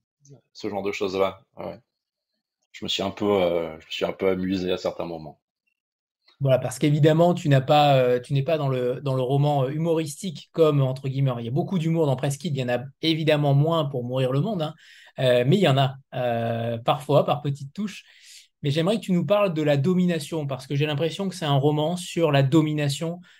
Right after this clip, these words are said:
Speaker 2: euh, qu'elle soit, euh, de l'extérieur ou de l'intérieur, en tout cas, mais tous les personnages ont ce lien, ce rapport de domination à X ou Y personnes, mais c'est un, une époque et des personnages qui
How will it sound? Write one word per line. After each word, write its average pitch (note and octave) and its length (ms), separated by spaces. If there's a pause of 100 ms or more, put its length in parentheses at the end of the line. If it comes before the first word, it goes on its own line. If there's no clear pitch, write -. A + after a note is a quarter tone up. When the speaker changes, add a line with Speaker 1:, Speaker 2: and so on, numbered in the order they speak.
(180)
Speaker 2:
euh, C3+ 260
qu'elle C#3 180
soit, F3+ 420
euh, B2 1200 (880)
de C#3+ 120
l'extérieur F3+ 500
ou E3+ 80
de D#3 80
l'intérieur, D#3+ 580
en E3+ 80
tout C#3 120
cas, G3+ 160
mais D#3+ 180
tous B3 180
les G3 120
personnages D#3 720
ont G3 180
ce F3 160
lien, E3+ 400
ce E3+ 140
rapport D#3+ 440
de D3+ 80
domination D3 720 (500)
à - 240
X - 540
ou D3 80
Y D#3+ 300
personnes, G3 340
mais E3 80
c'est C#3+ 160
un, C#3 320
une E3+ 220
époque G3+ 560 (240)
et G3+ 380 (140)
des D3 180
personnages F3 580
qui F3+ 320